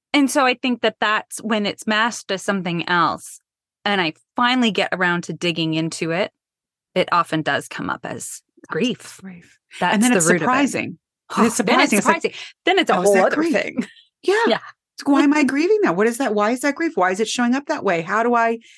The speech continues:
Speaker 2: work with this? Why is, why am I grieving? Why do I feel so small
Speaker 1: Mm-hmm.
Speaker 2: that I'm in a space of grieving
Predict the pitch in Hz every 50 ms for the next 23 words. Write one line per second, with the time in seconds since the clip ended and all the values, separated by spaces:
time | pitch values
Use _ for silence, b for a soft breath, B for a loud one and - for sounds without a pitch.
0 | B B B - - 240 233 233 247 226 - 285 320 349 294 - 202 208 208 226
1 | 254 285 285 269 247 - b b b b - 202 190 175 196 220 254 247 233 240
2 | 233 214 - 240 247 220 190 175 165 170 185 214 247 277 285 254 214 214 202 208
3 | - 226 208 202 196 - - 233 208 202 196 - - - 226 214 214 226 208 196
4 | 156 147 143 - _ _ - 185 180 165 180 175 170 185 170 _ _ _ _ _
5 | _ _ _ _ _ _ _ _ - - 190 220 208 196 190 202 208 170 185 196
6 | 190 180 - - - 220 214 202 - - 180 170 175 165 - 180 180 202 220 240
7 | 262 269 233 190 175 - - - - 202 -